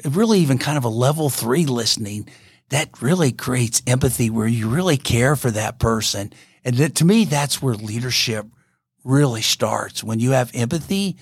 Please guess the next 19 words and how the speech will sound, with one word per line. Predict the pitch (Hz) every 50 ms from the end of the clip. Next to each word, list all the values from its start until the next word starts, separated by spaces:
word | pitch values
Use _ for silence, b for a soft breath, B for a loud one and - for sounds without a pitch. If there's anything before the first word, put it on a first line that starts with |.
| b b b
for | - - 135 123
your | 117 117 117 110 107
peers | - - - 123 127 156 165 165 147 - 147
that | 131 120
are | 113 107
around | 113 123 131 143 147 147 147
you | 151 156
and | 147 127 113
your | 101 98
subordinates | - - - 113 110 110 120 139 165 170 139 151 165 160 135 -
and | 135 113 98
your | 101 113 107
supervisors, | - - - 160 - - 147 131 123 - 135 147 147 135 139 151 139 123 120
and | 113 104
you | 107 113 117
really | 123 139 147 143 135 120
care | 113 - - 113 131 151 151
for | - 180 175
them, | 160 170 170 175 190 208 202